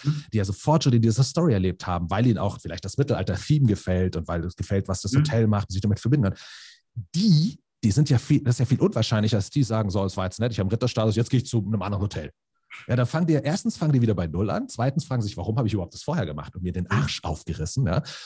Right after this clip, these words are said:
Speaker 2: Und drittens, und das finde ich eine der schönsten Sachen,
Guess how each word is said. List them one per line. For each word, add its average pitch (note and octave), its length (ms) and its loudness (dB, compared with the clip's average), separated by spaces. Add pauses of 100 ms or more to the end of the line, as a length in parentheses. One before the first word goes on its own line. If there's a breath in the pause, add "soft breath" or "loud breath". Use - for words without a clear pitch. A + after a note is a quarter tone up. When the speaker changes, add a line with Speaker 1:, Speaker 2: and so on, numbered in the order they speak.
(100)
Speaker 2:
Und A2+ 180 2
drittens, D#3 500 0
und F#2+ 100 -4
das - 140 -2
finde D3 140 2
ich A#2+ 80 2
eine A2 120 2
der G2 120 0
schönsten - 360 -2
Sachen, - 400 -2